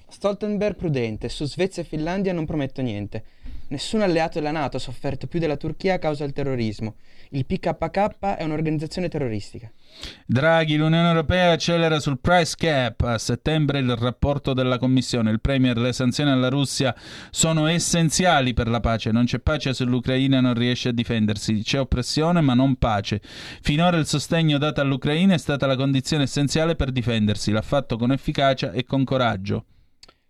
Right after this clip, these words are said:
Speaker 1: Braccio di ferro dei ministri U E sullo stop ai motori termici. Non tutti vedono di buon occhio l'imposizione della Commissione,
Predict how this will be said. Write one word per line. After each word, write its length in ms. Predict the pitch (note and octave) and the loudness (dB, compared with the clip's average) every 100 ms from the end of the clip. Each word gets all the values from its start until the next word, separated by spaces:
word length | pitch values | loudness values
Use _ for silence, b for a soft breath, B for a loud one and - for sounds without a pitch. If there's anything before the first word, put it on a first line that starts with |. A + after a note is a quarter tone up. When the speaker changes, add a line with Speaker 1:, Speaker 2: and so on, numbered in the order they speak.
| _ | _
Speaker 1:
Braccio 380 | C#3 F3 G3 G3+ | -2 0 0 -2
di 100 | F#3 | -2
ferro 280 | - G3+ G3+ | 0 -2 -2
dei 120 | F3+ | -4
ministri 460 | F3+ F#3+ - D3+ - | -4 -6 -4 -6 -2
U 160 | F#3+ F3+ | 2 2
E 160 | G3+ | 0
sullo 220 | - F3 | -4 -6
stop 460 | E3+ - F3+ F3+ F#3 F3+ b b b | -4 -2 -4 -4 -10 -10 b b b
ai 120 | D3+ | -4
motori 340 | D#3+ D#3 D#3+ | -2 0 -2
termici. 560 | C#3+ A2+ G#2 A2 - A2+ _ _ _ | 0 -2 -2 -6 -8 -14 _ _ _
Non 180 | E3 E3+ | -6 0
tutti 260 | B3+ - E3 | 0 2 0
vedono 260 | D3 C#3+ | 0 0
di 80 | C#3+ | 0
buon 160 | C#3+ D3 | 0 -2
occhio 260 | D3+ D3+ | -2 -4
l'imposizione 580 | C#3+ C#3 B2+ C3 - D3+ | -4 -4 -6 -6 -8 -4
della 160 | C#3+ C3 | -4 -4
Commissione, 680 | C3+ C3+ - C3 A2+ A2 | -4 -6 -6 -8 -8 -8